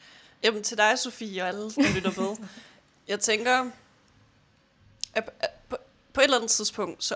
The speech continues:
Speaker 1: opnår man en eller anden hvile i sig selv. Fordi til dags dato, jeg er ikke blevet fyret endnu, jeg har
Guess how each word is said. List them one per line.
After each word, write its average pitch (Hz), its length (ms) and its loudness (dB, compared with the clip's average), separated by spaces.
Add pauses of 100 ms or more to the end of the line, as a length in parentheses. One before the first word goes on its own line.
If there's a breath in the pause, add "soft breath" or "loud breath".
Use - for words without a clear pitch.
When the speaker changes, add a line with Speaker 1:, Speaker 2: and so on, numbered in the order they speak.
Speaker 1:
opnår 208 420 2
man 175 260 -6 (160)
en 214 140 0
eller 175 120 -6
anden 190 120 -8
hvile 202 480 -10
i 180 120 -14
sig 170 160 -8
selv. 175 260 -2 (440 soft breath)
Fordi 202 400 -6
til 202 200 -6
dags 240 260 4
dato, 190 540 -2
jeg 190 100 0
er - 40 4
ikke - 140 0
blevet 226 180 0
fyret 226 460 -6
endnu, 240 240 -4 (320 loud breath)
jeg 196 160 -2
har 185 360 -2